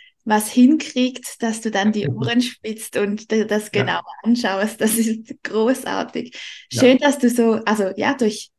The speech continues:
Speaker 1: Zufall, gell, wie man's auch immer nennen
Speaker 2: Ja.
Speaker 1: möchte, darauf
Speaker 2: Mhm.
Speaker 1: gestoßen bist. Ähm,
Speaker 2: Ja.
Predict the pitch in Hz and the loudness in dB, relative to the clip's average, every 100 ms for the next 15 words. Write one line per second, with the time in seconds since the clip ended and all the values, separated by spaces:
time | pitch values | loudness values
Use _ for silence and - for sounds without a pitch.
0 | _ _ _ - 254 254 - 233 269 240 | _ _ _ 2 4 4 2 2 2 2
1 | 226 240 233 220 220 - 220 220 233 220 | 0 0 0 2 0 -2 -4 -2 0 0
2 | 208 226 233 240 - - - - 110 113 | 0 0 0 -2 -4 -10 -14 -6 -4 -2
3 | 117 123 - - 247 254 247 269 - - | -2 -6 -8 -12 -4 -2 0 -2 -8 -18
4 | _ - - - _ - 233 226 220 220 | _ -20 -20 -20 _ 0 4 8 8 8
5 | 220 | 6